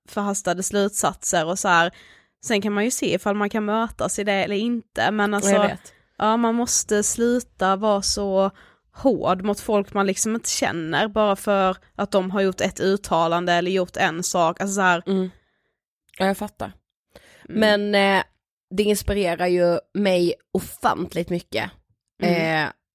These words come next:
Speaker 2: med Daniels resa.
Speaker 1: Mm. Ja, men alltså allt går bara man vill.
Speaker 2: Ja,
Speaker 1: Jag
Speaker 2: och jag
Speaker 1: är
Speaker 2: känner så här
Speaker 1: fortfarande, jag är inte mindre övertygad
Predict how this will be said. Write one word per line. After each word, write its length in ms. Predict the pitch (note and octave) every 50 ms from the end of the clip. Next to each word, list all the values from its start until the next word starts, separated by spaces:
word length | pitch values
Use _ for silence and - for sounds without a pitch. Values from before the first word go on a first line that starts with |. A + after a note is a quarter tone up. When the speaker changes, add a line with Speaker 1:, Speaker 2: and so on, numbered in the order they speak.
| _ _ _ _ -
Speaker 2:
med 420 | F3 F#3+ F#3 F3 E3+ E3 E3+ E3+ E3+
Daniels 360 | F3+ E3+ E3+ E3 D#3+ F3 -
resa. 300 | F3+ F3+ F3+ - - - - _ -
Speaker 1:
Mm. 280 | G3 G3 F#3+ F#3+ G#3+ A3 _
Ja, 140 | - - A3
men 180 | B3 C#4 C#4+ C#4
alltså 180 | D4 C#4 -
allt 300 | C4+ C4+ A#3+ G3 G#3 -
går 180 | - - C4+ A#3+
bara 160 | A#3 B3+ A#3+
man 140 | A#3 A3 G#3+
vill. 260 | G#3+ G3+ E3 E3+ F#3 _ _
Speaker 2:
Ja, 80 | - G#3+ A3
Speaker 1:
Jag 100 | A3+ G#3+
Speaker 2:
och 60 | B3+
jag 120 | C4+ C4+ A#3
Speaker 1:
är 40 | A#3
Speaker 2:
känner 180 | D#4 D4 C#4
så 40 | B3+ C#4
här 60 | C4+
Speaker 1:
fortfarande, 220 | A3+ G#3 G#3 G3+
jag 120 | G#3 A#3 A#3
är 40 |
inte 120 | A#3+ A#3 A3
mindre 400 | A#3+ C#4 - G#3+ F3 E3+ F3+ G#3
övertygad 680 | A#3 B3 A#3+ G3 - A#3+ G#3 G3 F#3+ G3 F#3+ G3+ G#3